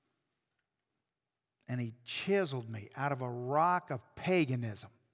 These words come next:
That's what he did for Abraham. That's what he did for me. And if you're saved tonight, that's what he did for you. So faith obeys differently. Secondly, faith,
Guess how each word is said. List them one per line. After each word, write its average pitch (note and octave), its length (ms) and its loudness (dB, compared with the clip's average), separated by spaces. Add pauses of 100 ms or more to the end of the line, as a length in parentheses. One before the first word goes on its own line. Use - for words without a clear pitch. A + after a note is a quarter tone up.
(1400)
That's - 120 -20
what D#3+ 120 -2
he D#3+ 80 0
did D#3 260 -2
for C#3+ 160 -10
Abraham. D3 480 -4
That's C3+ 220 -8
what C#3+ 100 -6
he C3+ 60 -8
did C3 200 -6
for B2 120 -14
me. C3 280 -6
And A#2+ 100 -8
if A#2 140 -14
you're C3+ 120 -8
saved C3 460 -10
tonight, B2 320 -10
that's B2 200 -16
what A#2+ 80 -10
he A2+ 60 -12
did A2 220 -12
for G#2+ 120 -18
you. F#2+ 200 -18 (4000)
So C#3 220 -6
faith E3 520 0
obeys C3+ 440 -2
differently. C3 440 -8
Secondly, C#3 560 -4
faith, C#3 500 -4